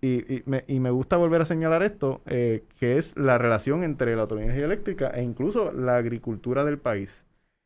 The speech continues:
Hace una semana ha habido ya, eh, señalamientos de la posible privatización de la Autoridad de Acueductos y Alcantarillado. Yo no desconozco,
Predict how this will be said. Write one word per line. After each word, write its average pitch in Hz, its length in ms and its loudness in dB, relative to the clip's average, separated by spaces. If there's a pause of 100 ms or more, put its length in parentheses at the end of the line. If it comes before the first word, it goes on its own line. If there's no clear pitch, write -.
(380)
Hace 156 380 2
una 190 280 2
semana 185 680 4 (140)
ha 139 140 4
habido 170 380 2
ya, 165 440 2 (100)
eh, 131 380 -2
señalamientos 135 960 -2
de 127 140 0
la 123 100 2
posible 139 840 2
privatización 127 640 -2
de 147 80 0
la 123 60 2
Autoridad 110 360 0
de 131 60 2
Acueductos 139 460 -2
y 123 40 0
Alcantarillado. 101 800 -4 (480)
Yo 156 300 -2
no 190 100 0
desconozco, 160 800 -2